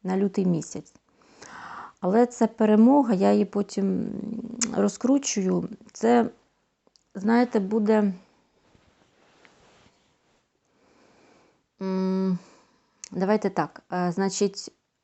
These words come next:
е, буде неочікуване,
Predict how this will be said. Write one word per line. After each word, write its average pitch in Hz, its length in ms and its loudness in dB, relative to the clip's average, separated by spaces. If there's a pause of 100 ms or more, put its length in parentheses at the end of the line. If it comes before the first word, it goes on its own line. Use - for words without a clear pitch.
(540)
е, 185 320 -2
буде 208 300 4
неочікуване, 208 1080 0